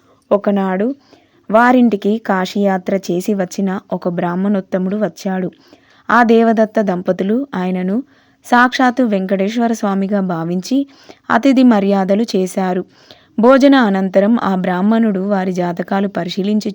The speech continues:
చూసి, జాతకం ప్రకారం దేవదత్తునికి శని దోషం వల్ల అపమృత్యు కలిగే సూచనలు కనబడుతున్నాయని,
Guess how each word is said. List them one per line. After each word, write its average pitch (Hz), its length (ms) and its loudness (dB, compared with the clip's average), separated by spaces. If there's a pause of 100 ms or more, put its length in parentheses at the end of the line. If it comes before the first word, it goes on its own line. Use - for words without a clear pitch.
చూసి, 190 420 -6 (480)
జాతకం 254 480 2
ప్రకారం 196 560 -2 (540)
దేవదత్తునికి 240 800 4
శని 196 240 -4
దోషం 214 420 -2
వల్ల 196 360 -2
అపమృత్యు 208 580 -2
కలిగే 190 380 -4
సూచనలు 185 420 -6
కనబడుతున్నాయని, 185 1040 -6